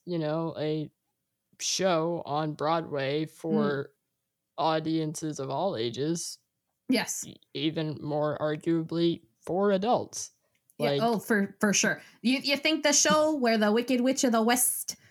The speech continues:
Speaker 2: has, has sexual relations with, with a character on stage is for the little kids? <laughs>
Speaker 1: Yeah, well, yeah, like, it,
Speaker 2: <laughs>
Speaker 1: the point stands. Anyway.
Speaker 2: Yeah. Yes, I agree.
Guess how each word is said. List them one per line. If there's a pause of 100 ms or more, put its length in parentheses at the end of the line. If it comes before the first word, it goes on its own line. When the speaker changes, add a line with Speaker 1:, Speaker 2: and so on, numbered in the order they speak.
(240)
Speaker 2:
has,
has
sexual
relations
with,
with
a
character
on
stage
is
for
the
little
kids?
<laughs> (340)
Speaker 1:
Yeah, (100)
well, (140)
yeah, (160)
like, (640)
it, (100)
Speaker 2:
<laughs> (1400)
Speaker 1:
the
point
stands.
Anyway. (300)
Speaker 2:
Yeah. (140)
Yes, (220)
I
agree.